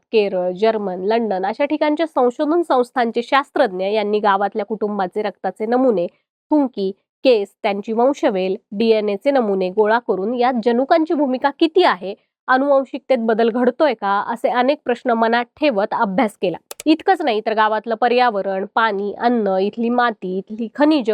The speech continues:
कशी आहेत याचाही अभ्यास सुरू झाला. या सगळ्याचा परिणाम गर्भधारणेच्या वेळी होऊन अंडी विभागली जातात का असाही शोध या शास्त्रज्ञांना घ्यायचा होता. त्या दृष्टीने त्यांनी अभ्यास करायला सुरुवात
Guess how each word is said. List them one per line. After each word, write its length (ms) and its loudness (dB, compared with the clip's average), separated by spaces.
कशी 240 -4
आहेत 300 0
याचाही 460 0
अभ्यास 320 0
सुरू 240 -2
झाला. 240 -2
या 120 4
सगळ्याचा 460 0
परिणाम 480 -4
गर्भधारणेच्या 840 0
वेळी 240 0
होऊन 360 -2
अंडी 360 0
विभागली 440 0
जातात 340 0
का 100 0
असाही 360 0
शोध 300 -2
या 140 2
शास्त्रज्ञांना 640 -2
घ्यायचा 400 0
होता. 240 0
त्या 100 4
दृष्टीने 440 0
त्यांनी 240 2
अभ्यास 360 0
करायला 280 0
सुरुवात 320 2